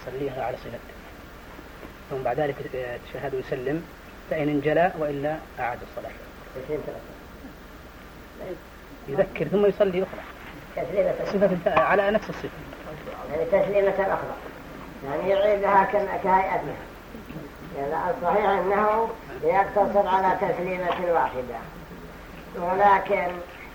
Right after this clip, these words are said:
Speaker 2: إذا كانت المدة تطول،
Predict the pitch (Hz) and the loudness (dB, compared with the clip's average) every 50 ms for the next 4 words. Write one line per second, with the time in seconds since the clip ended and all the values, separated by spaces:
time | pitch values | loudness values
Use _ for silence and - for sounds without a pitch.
0 | - - - - - 185 196 214 214 208 202 208 220 202 196 190 185 170 - 190 | -16 -18 -12 -8 -4 -2 0 2 4 4 4 4 4 4 4 4 2 0 0 0
1 | 175 165 165 220 - 160 156 156 170 170 165 170 160 160 - 165 175 190 190 190 | 2 2 2 2 2 2 0 2 2 0 2 2 2 2 2 0 0 0 0 0
2 | 190 190 190 | 0 -2 -4